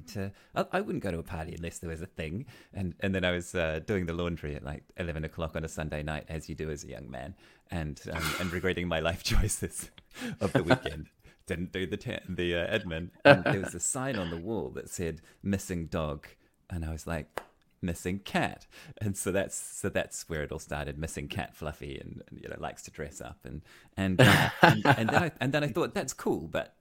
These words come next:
Speaker 1: you know, you only wanna have so many parties, right?" And then, then you wanna do something good, and, uh, started getting into fundraising. And, and when, when you start just hearing you talk, it just flows, doesn't it? Like, it just,
Speaker 2: Yeah.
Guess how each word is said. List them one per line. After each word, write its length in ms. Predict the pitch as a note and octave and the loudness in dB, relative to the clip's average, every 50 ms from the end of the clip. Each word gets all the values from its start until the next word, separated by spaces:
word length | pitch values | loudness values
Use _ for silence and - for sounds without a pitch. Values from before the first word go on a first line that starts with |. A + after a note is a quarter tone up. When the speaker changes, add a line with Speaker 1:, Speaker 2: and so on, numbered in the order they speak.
| _ _ _ | _ _ _
Speaker 1:
you 80 | - F2 | -4 -4
know, 100 | D#2 C#2+ | -2 -4
you 200 | E2+ D#2 G2+ A2+ | -4 -2 0 0
only 120 | A#2+ A2 | 2 2
wanna 160 | F2+ E2+ D#2 | 2 0 0
have 120 | F2 F2 - | 0 -2 -2
so 160 | - - F2 | -2 -2 -2
many 140 | - - C2+ | -2 -4 -6
parties, 420 | - - D2 C2 - - - - | -8 -8 -8 -10 -10 -12 -10 -6
right?" 220 | D#2 E2 A2+ - - - - - - - _ _ | -4 -4 -4 -6 -8 -14 -20 -20 -20 -20 _ _
And 240 | - F2 E2+ D#2+ D#2 | -4 -2 -2 -2 0
then, 240 | - G2 F#2 F2 C#2 | 0 -2 -2 -2 -2
then 140 | - G2 F2 | -2 -2 0
you 80 | E2+ E2 | 0 0
wanna 120 | D#2 D2+ | -2 -2
do 140 | D2+ D#2+ D2+ | -4 -6 -6
something 320 | - - D2 - D2+ D2 | -6 -8 -8 -8 -8 -8
good, 260 | C#2 - F2 - - - - _ _ - | -6 -4 -6 -6 -6 -10 -18 _ _ -10
and, 320 | D2+ D2 D2 D2 C#2+ C#2 - C#2+ | -8 -8 -6 -6 -8 -8 -8 -8
uh, 220 | D2 D2 D2 C#2+ D2 | -6 -6 -6 -8 -10
started 300 | - - E2 D2+ C#2+ - | -10 -8 -8 -8 -8 -8
getting 220 | - D2+ D2 D2 | -8 -8 -6 -8
into 180 | C#2+ C#2+ - - | -8 -10 -10 -10
fundraising. 580 | - D2+ D2 D2 D2 C#2+ D2+ - - D2+ D2 | -8 -6 -6 -4 -4 -6 -6 -6 -8 -8 -6
And, 140 | D2+ D2+ - - - - - - - _ | -6 -8 -10 -12 -18 -20 -20 -20 -10 _
and 140 | - G2 F2+ - | -2 -2 -2 -2
when, 220 | - A#2 B2+ B2+ - - - | -2 -4 -4 -4 -8 -12 -10
when 180 | - B2+ B2 B2+ | -6 -6 -4 -4
you 60 | A2+ | -6
start 380 | A2 - - A#2 A2+ F2 - - _ _ _ _ _ _ _ _ - | -8 -6 -4 -4 -4 -4 -6 -10 _ _ _ _ _ _ _ _ -12
just 180 | - C3+ - - | -10 -10 -8 -4
hearing 240 | A#2+ C3 C3 C3 | -2 -2 -2 0
you 120 | A#2 G2+ F#2 | -2 -2 -4
talk, 500 | - - G#2+ F2+ D#2 B1+ - - - - - | -4 -4 -2 -2 -2 -2 -4 -8 -16 -16 -12
it 120 | - F2 - | -10 -8 -8
just 300 | - A2+ - - - - _ _ | -6 -8 -8 -10 -14 -20 _ _
flows, 540 | - - F#2+ F#2+ F#2 D#2 D2 A1 - - - | -10 -4 -2 0 0 0 -2 -4 -6 -10 -8
doesn't 280 | - F2+ E2 D2+ D2+ C2 | -4 -4 -4 -4 -4 -8
it? 160 | - - - _ - - | -10 -10 -14 _ -8 -6
Like, 180 | D#2+ - - | -6 -6 -6
it 60 | - | -6
just, 140 | - A2+ C3 | 2 8 12
Speaker 2:
Yeah. 420 | C3 C3+ C#3+ C3+ G#2+ F2+ F2 - | 12 12 12 12 12 12 8 4